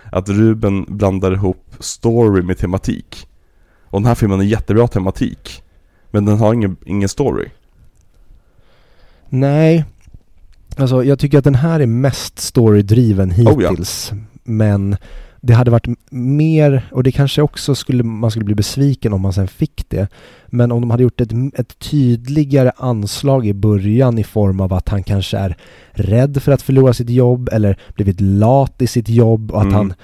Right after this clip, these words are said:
Speaker 2: har, har då, alltså fokuset är fel. Och i slutändan så, genom filmens gång, så visar det sig att sorry, på grund av att du inte skötte ditt jobb eller hängde med i vad du skulle göra eller din, din blick var åt ett annat håll eller
Speaker 1: Ja.
Speaker 2: du fokuserade på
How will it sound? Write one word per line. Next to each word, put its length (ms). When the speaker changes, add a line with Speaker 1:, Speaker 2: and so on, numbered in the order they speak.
Speaker 2:
har, 240
har 120
då, 320
alltså 200
fokuset 580
är 160
fel. 640
Och 340
i 20
slutändan 760
så, 280
genom 280
filmens 380
gång, 260
så 100
visar 320
det 40
sig 140
att 180
sorry, 300
på 100
grund 220
av 40
att 80
du 60
inte 120
skötte 300
ditt 140
jobb 300
eller 140
hängde 280
med 280
i 60
vad 240
du 60
skulle 240
göra 360
eller 140
din, 380
din 160
blick 320
var 120
åt 180
ett 60
annat 220
håll 300
eller 120
Speaker 1:
Ja. 120
Speaker 2:
du 60
fokuserade 500
på 200